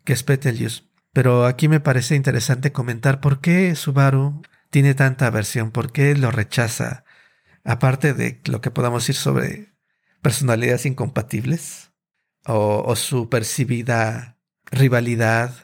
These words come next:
romántica con, con Julius, que creo que está totalmente fuera de lugar, pero, eh, ¿por qué, por qué Julius es como, lo percibe como su opuesto, alguien totalmente incompatible?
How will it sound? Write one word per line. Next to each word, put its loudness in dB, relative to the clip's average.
romántica -2
con, -2
con 0
Julius, 2
que -6
creo -2
que -2
está 0
totalmente -2
fuera 2
de 0
lugar, 0
pero, -2
eh, 0
¿por 0
qué, 2
por 0
qué 0
Julius 0
es 0
como, -2
lo 0
percibe 0
como -2
su -2
opuesto, -2
alguien -2
totalmente -6
incompatible? -6